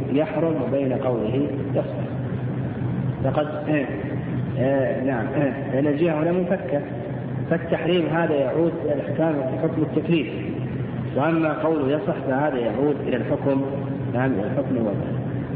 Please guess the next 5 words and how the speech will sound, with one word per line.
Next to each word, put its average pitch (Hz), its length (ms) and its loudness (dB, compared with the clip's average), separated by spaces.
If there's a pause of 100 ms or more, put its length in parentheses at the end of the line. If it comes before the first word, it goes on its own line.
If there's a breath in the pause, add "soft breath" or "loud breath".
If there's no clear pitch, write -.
(600)
وقوله 185 600 2
الأحكام، 170 540 2 (340)
الأحكام 160 580 2
جمع 156 240 2
حكم، 165 220 2